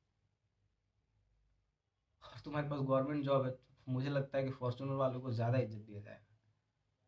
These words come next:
तो सक्सेस जरूरी नहीं है पैसे से मिले। और मेरा दिमाग खराब हो गया, इसलिए मैं एक छोटा सा क्लिप अपलोड कर रहा हूँ कि किसको,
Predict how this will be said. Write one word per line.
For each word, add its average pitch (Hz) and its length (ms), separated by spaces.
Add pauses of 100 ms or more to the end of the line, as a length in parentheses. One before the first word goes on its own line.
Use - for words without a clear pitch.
(720)
तो 135 60
सक्सेस - 920 (200)
जरूरी 160 320
नहीं 190 140
है 156 80
पैसे 127 360
से 123 100
मिले। 120 200
और 143 100
मेरा 170 200
दिमाग 156 380
खराब 147 240
हो 135 80
गया, 156 240 (360)
इसलिए 190 240
मैं 180 140
एक 170 140
छोटा 151 180
सा 160 120
क्लिप 151 340
अपलोड 131 300
कर 120 100
रहा 131 100
हूँ 156 100
कि 320 460 (720)
किसको, 240 460